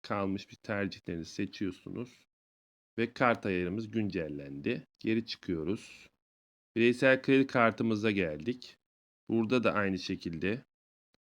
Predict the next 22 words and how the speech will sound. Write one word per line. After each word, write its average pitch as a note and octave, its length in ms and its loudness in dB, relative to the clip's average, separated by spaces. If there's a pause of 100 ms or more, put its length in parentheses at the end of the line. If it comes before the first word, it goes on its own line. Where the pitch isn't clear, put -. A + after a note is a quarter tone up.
(140)
ayarlar A2 540 6
kısmından G2 680 -4 (100)
internet A2+ 520 2
alışverişini G#2 720 -2
açmak G#2+ 460 -6
isterseniz G#2 720 -6
eğer D#2+ 360 -10 (240)
aşağı G#2+ 440 2
geliyoruz. E2+ 460 -2
İnternet G#2 460 -2
alışverişinde E2+ 640 -4
kullanım, F2 600 -8 (100)
üç - 240 -8
D F#2+ 140 -2
sekü, E2+ 480 -8 (400)
yurt G#2+ 340 -2
dışı - 420 -8
kullanımı E2+ 440 -6
açık - 400 -10 (460)
ve G2+ 240 -2 (200)
onayla F#2+ 680 -4 (160)
kartımızı F#2+ 840 2